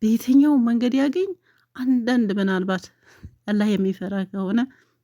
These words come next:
ይሄ የሰው ንብረት ነው፣ የሰው ሀቅ ነው ብሎ ይመልሳል ማለት ነው። አንድ ዝም ብሎ መሬት ላይ ያገኘው ራሱ ማለት ነው። እ፣ ምክንያቱም የሰው ነገር አይፈልግም። ገባችሁ አይደል?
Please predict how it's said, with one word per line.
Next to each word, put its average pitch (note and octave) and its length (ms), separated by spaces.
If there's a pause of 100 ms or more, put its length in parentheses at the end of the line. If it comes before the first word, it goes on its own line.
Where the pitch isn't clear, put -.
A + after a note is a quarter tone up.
(160)
ይሄ G3+ 120
የሰው G3+ 360
ንብረት F#3+ 340
ነው፣ F#3 200
የሰው F#3+ 340
ሀቅ - 320
ነው F3+ 160
ብሎ G3+ 140 (540)
ይመልሳል G#3 680
ማለት G#3 260
ነው። F3 140 (160)
አንድ G4+ 360
ዝም A#4+ 200
ብሎ G4+ 200
መሬት D#4 320
ላይ B3+ 140
ያገኘው F3+ 520
ራሱ E3+ 280
ማለት G3 280
ነው። G3+ 120 (920)
እ፣ G3 120 (640)
ምክንያቱም B3+ 460
የሰው A3 280
ነገር F#3+ 260
አይፈልግም። F#3 520
ገባችሁ F#3+ 340
አይደል? F#3 120